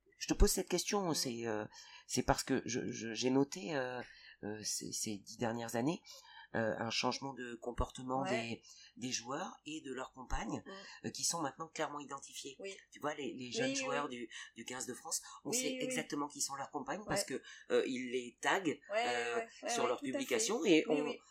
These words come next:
Speaker 2: on peut les voir, on peut
Speaker 1: Oui,
Speaker 2: voir qui
Speaker 1: oui,
Speaker 2: elles
Speaker 1: oui,
Speaker 2: sont,
Speaker 1: oui,
Speaker 2: et cetera.
Speaker 1: oui, oui.
Speaker 2: Il y a pas de, enfin, c'est, c'est, c'est, c'est complètement, euh,
Speaker 1: Oui, oui, c'est
Speaker 2: transparent.
Speaker 1: transparent.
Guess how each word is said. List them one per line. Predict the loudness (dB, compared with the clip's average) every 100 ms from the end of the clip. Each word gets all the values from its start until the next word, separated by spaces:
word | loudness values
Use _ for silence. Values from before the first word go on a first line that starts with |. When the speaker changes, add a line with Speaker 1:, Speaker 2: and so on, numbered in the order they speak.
| -8
Speaker 2:
on | -6
peut | 0 0
les | 0
voir, | 2 4 2 0
on | -6
peut | 0
Speaker 1:
Oui, | 2
Speaker 2:
voir | 2
qui | 4
Speaker 1:
oui, | 4
Speaker 2:
elles | 6
Speaker 1:
oui, | 6
Speaker 2:
sont, | 6
Speaker 1:
oui, | 4
Speaker 2:
et | 2
cetera. | 0 -2
Speaker 1:
oui, | -2
oui. | -8 -14 -20 -6
Speaker 2:
Il |
y | -4
a |
pas | 4 4
de, | 4 -2 -4 -10 -16 -18 -20 -12
enfin, | -8
c'est, | -4 -2
c'est, | -2
c'est, | -2 -2 -4 -10 -12
c'est | -10 -8
complètement, | -6 -6 -2 0 0 0
euh, | 0
Speaker 1:
Oui, | 2 4
oui, | 4
c'est | 2
Speaker 2:
transparent. | 4 6 6 6 4
Speaker 1:
transparent. | 4 4 2